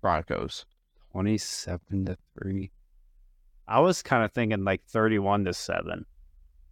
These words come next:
Speaker 2: Broncos.
Speaker 1: Because of that, I'm staying away from anybody wearing powder blue. Uh, <laughs>
Speaker 2: I, I, I'm still willing to, to bet on Keenan Allen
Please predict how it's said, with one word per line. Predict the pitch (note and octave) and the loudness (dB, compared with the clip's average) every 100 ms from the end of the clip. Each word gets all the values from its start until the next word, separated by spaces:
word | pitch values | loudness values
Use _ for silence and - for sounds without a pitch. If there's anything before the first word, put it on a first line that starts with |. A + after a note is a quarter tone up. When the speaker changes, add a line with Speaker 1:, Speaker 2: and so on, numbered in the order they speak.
| - - | -20 0
Speaker 2:
Broncos. | G2 E2 E2+ F2 - - - _ _ _ _ _ _ _ _ _ _ _ _ _ - | 2 2 0 -8 -10 -14 -20 _ _ _ _ _ _ _ _ _ _ _ _ _ -2
Speaker 1:
Because | C3 C#3+ C3+ | 0 2 2
of | |
that, | D3 D3 A#2+ | 4 4 4
I'm | A#2 | 0
staying | - B2+ | 0 0
away | A#2 A2+ | 2 0
from | A2+ A2+ | 0 0
anybody | G#2+ A2+ A2 A2+ | 0 0 2 2
wearing | G#2+ G#2+ | 2 0
powder | G2 A2 G#2+ | 2 2 2
blue. | F#2+ G#2+ A2+ - _ _ _ _ _ _ _ _ _ _ _ _ - | 0 -2 -2 -6 _ _ _ _ _ _ _ _ _ _ _ _ -2
Uh, | G#2+ G#2 | 0 0
<laughs> | - | 0
Speaker 2:
I, | F#3+ - G#3 - E3+ - | -2 0 0 0 -6 -4
I, | D3 D#3+ | -4 -4
I'm | D#3+ E3+ | -2 -2
still | - G#3+ E3+ | 0 0 2
willing | D#3 D#3 | 0 0
to, | D3+ C#3 B2+ A#2+ A2+ A2+ - _ _ _ _ _ _ _ _ _ _ _ _ _ _ _ _ _ _ _ _ - | 0 2 2 0 0 -2 -8 _ _ _ _ _ _ _ _ _ _ _ _ _ _ _ _ _ _ _ _ -2
to | B2+ A#2 A2+ G#2+ - _ _ _ _ _ _ _ _ | 2 4 2 -2 -6 _ _ _ _ _ _ _ _
bet | A2+ G#2+ | -2 2
on | A2 A2 G#2+ G#2 A2+ _ _ _ _ _ _ _ | 4 2 2 -2 -8 _ _ _ _ _ _ _
Keenan | - B2+ G#2+ | -4 -2 0
Allen | G#2 G#2 G#2+ | 2 0 0